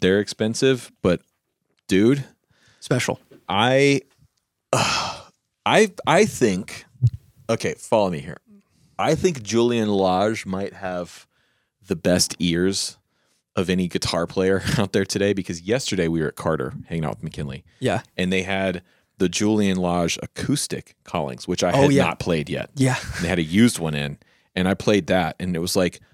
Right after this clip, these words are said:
Speaker 1: "Oh, holy shit." The same things that I liked about the, the electric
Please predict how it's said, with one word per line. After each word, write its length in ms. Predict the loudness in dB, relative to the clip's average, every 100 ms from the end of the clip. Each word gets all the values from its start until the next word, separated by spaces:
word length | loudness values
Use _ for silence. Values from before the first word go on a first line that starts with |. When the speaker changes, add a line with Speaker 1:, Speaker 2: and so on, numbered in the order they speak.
| _ _ 4
Speaker 1:
"Oh, 280 | 6 6 2
holy 380 | 2 2 2 0
shit." 400 | 2 2 2 -4 -20 _
The 80 | -2
same 440 | 0 4 4 4 2
things 360 | 2 0 2
that 100 | 2
I 60 | 2
liked 440 | 2 2 2 2
about 300 | 0 0 0
the, 260 | 0 0 -4 -4
the 160 | -2
electric 600 | 0 -2 -2 -2 -2 -4